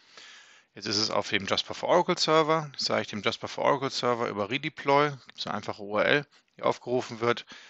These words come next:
dass er jetzt die neue Version von allen Reports sich nochmal nehmen soll. Und das war's auch schon.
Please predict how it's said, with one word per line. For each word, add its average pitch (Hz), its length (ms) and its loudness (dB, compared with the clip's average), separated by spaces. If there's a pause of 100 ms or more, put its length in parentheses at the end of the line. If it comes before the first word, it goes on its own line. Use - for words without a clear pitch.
(160)
dass 107 160 -4
er 117 80 4
jetzt 107 300 0
die 110 40 -4
neue 110 260 4
Version 107 320 2
von 110 200 -2
allen 101 200 2
Reports 107 340 -6
sich 104 100 -6
nochmal 98 260 -6
nehmen 160 260 0
soll. 151 280 2 (200)
Und 147 100 -12
das 147 160 0
war's 110 180 6
auch 95 60 -8
schon. - 260 -8